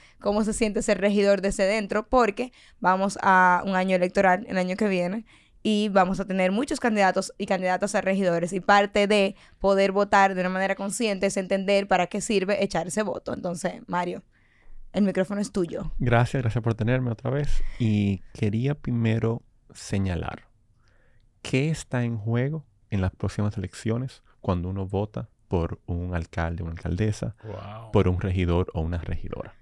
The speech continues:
Speaker 1: Dios mío.
Speaker 2: Lo que está en juego principalmente es las ciudades que vamos a vivir. Cómo se van a planificar,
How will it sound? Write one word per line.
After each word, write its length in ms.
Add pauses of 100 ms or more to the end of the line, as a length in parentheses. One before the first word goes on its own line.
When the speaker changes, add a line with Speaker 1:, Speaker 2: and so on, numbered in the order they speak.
(160)
Speaker 1:
Dios 120
mío. 260 (460)
Speaker 2:
Lo 140
que 100
está 300
en 200
juego 500 (160)
principalmente 1040 (200)
es 220
las 220
ciudades 760
que 100
vamos 380
a 40
vivir. 380 (1120)
Cómo 240
se 100
van 80
a 80
planificar, 600